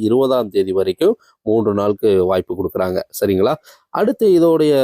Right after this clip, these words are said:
பிரிலிமினரி எக்ஸாமினேஷன் எப்ப நடக்கும்? ஏன்னா இது ரெண்டு எக்ஸாமினேஷன், ரைட்டுங்களா? இதுல இந்த பிரிலிமினரி எக்ஸாமினேஷன் இது எப்ப நடக்கும் அப்படின்னு பாத்தீங்கன்னா, செப்டம்பர் இருபத்தி எட்டு ரெண்டாயிரத்தி இருபத்தி ஐந்துல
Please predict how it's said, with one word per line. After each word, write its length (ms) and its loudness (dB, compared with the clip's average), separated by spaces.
பிரிலிமினரி 520 2
எக்ஸாமினேஷன் 720 -2
எப்ப 220 -2
நடக்கும்? 500 -4
ஏன்னா 260 -2
இது 140 2
ரெண்டு 240 0
எக்ஸாமினேஷன், 560 -2
ரைட்டுங்களா? 420 0
இதுல 200 4
இந்த 220 0
பிரிலிமினரி 460 2
எக்ஸாமினேஷன் 760 -2
இது 220 2
எப்ப 200 0
நடக்கும் 420 0
அப்படின்னு 300 -2
பாத்தீங்கன்னா, 380 0
செப்டம்பர் 480 0
இருபத்தி 440 2
எட்டு 220 0
ரெண்டாயிரத்தி 480 0
இருபத்தி 460 2
ஐந்துல 400 0